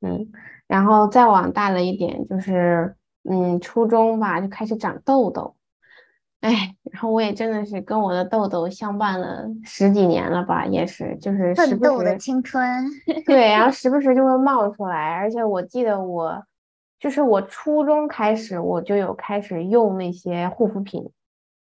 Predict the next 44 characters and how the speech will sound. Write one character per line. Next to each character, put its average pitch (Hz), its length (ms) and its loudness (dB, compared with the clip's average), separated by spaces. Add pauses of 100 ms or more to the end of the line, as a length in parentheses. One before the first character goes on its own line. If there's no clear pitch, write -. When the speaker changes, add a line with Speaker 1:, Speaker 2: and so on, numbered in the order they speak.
(340)
Speaker 1:
就 254 100 0
是 254 120 6
那 311 120 8
个 247 140 8
时 202 140 -4
候 190 120 -2
啊， 180 180 0
Speaker 2:
嗯。 - 60 -10
Speaker 1:
大 220 120 4
家 214 240 4
住 233 260 -2
宿 226 260 -4
的 180 140 -4
时 180 140 -10
候， 180 100 -6
女 185 240 -2
生 185 400 -8
都 240 380 4
基 - 120 2
本 214 140 6
上 196 160 -2
只 196 140 -2
是 214 140 4
拿 196 220 0
洗 214 200 -4
面 208 160 0
奶 185 180 -4
洗 196 220 -14
一 - 80 -8
下。 175 320 -8 (220)
哎， 269 140 8
我 214 160 8
不， 190 300 4
我 202 80 6
洗 220 180 2
面 247 140 6
奶 214 160 4
洗 220 220 -4
完 170 260 -2
回 190 160 0
来 202 200 4
拍 240 300 0
水 226 200 -2
儿、 - 200 -6